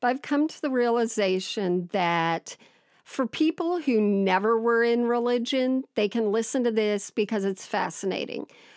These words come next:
For people who've deconstructed and left it, this can be healing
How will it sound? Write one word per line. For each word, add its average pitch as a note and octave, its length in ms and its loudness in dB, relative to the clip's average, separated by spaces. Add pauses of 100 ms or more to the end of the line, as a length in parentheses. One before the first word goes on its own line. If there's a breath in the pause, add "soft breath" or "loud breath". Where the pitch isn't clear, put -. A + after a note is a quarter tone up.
(140)
For - 180 -4
people C#4 440 0
who've A#3+ 260 0
deconstructed A#3 960 -2
and E3 180 0 (140)
left E3 400 -2
it, - 420 -4 (360 soft breath)
this A3 440 2
can A3 240 0
be G3 420 2 (240 soft breath)
healing A#3 960 4